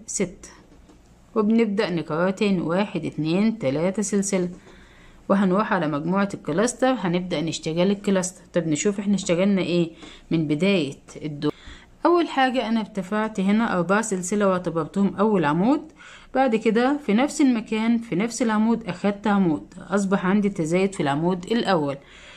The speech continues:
بعد كده العمود التاني اشتغلت عمود واحد، تلاتة سلسلة، العمود رقم تلاتة اشتغلت عليه عمود واحد،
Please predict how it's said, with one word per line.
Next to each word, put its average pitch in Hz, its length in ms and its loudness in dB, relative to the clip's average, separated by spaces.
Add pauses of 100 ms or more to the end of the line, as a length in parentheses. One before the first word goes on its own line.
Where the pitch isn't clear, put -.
(280)
بعد 277 240 2
كده 214 260 2
العمود 214 360 2
التاني 226 400 2
اشتغلت 196 460 0
عمود 175 300 0
واحد، 233 420 2 (600)
تلاتة 247 400 2
سلسلة، 214 560 -2 (380)
العمود 214 460 2
رقم 247 320 0
تلاتة 214 500 0
اشتغلت 185 440 -2
عليه 175 260 0
عمود 175 320 2
واحد، 233 440 0